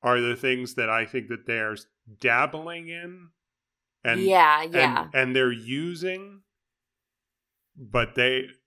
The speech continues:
Speaker 1: they're not the show's primary concerns.
Speaker 2: Mm-hmm.
Speaker 1: They're also there in service of the primary concerns that I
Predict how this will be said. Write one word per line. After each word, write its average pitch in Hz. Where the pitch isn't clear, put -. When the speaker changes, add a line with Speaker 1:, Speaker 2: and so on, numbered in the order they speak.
Speaker 1:
they're 123
not 143
the 127
show's 120
primary 107
concerns. 120
Speaker 2:
Mm-hmm. 185
Speaker 1:
They're 117
also 147
there 113
in 117
service 123
of 110
the 113
primary 107
concerns 101
that 107
I 104